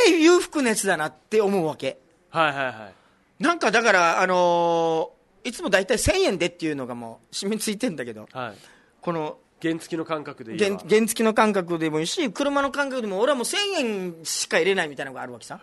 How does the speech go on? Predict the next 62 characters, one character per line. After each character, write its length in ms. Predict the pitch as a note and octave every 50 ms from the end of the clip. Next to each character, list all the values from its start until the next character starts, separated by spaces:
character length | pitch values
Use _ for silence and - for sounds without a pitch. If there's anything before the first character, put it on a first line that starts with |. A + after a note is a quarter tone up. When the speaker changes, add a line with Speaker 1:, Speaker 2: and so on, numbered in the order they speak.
| _ -
Speaker 2:
え、 240 | A#3+ A3 - - -
車 420 | - - D#4+ F4 F4+ F4+ F#4+ F#4+
で 120 | F4+ E4+ A#3
も 320 | F3 D#3+ D#3+ C#3+ A#2+ A2
千 260 | - D3 - D4 D4
円 120 | B3+ G3 F3
し 80 | - -
か 80 | D#3
入 80 | C3+ C3+
れ 60 | C#3+
な 60 | C3 A#2+
い 20 |
ん 20 | -
で 40 |
す 60 | - -
か？ 60 | - _ _ _ _ _ _ _ _ -
Speaker 1:
う 40 | D3
ん。 20 | D3
入 80 | D3+
れ 60 | D3
な 120 | C3 G#2+ G#2+
い。 60 | - _ _ _ _ _ _ _ _ _ _ _ _ - _ _ _ _ _ _ -
Speaker 2:
へ 440 | C#3 D#3 E3 F3 F#3 G3+ G#3 G#3+ A3+
ー。 20 | A#3
Speaker 1:
ま 140 | C4+ E4
た 80 | - C4+
な 140 | C4+ D4+ D#4
く 140 | D#4 F4+ F4
な 100 | F4+ F4+
っ 60 | F4 - -
た 80 | E4
ら 80 | D#4+ D4+
入 80 | C4+ C4+
れ 120 | D4 -
た 120 | - C#4
ら 60 | B3 A3+
い 140 | G#3+ A3
い 40 | G3
じ 100 | D#3 F#3
ゃ 60 | G3+
ん 40 | B3
っ 20 | A#3
て 120 | - -
感 220 | - E3 D#3 D#3
覚 200 | C#3+ D3+ C#3+ D3
だ 100 | C#3+ B2
か 100 | A2 A2+
ら。 180 | A2 G2+ A2 - _ _ _ _ _ _ _ _ _ _ _ _ _ _ _ _
Speaker 2:
そ 160 | - - A3+
の、 300 | A3 G#3+ F#3+ F3 E3+ - - _ - - - - - - - -
な 140 | F#3 G3+ G#3+
ん 40 |
て 80 | G#3+ F3
い 40 | D3+
う 20 |
ん 20 | C3+
で 40 |
す 60 | - -
か？ 160 | A2 F#2+ G2 B2+ _ _ _ _ _ _ _ _ _ _ _ _ _ _ _ _ _ _ _ _ _ _ _ _ _ -
あ 120 | D#3+ D#3+
れ 100 | F3+ F3+
は、 300 | F3 D#3+ C#3+ C3+ -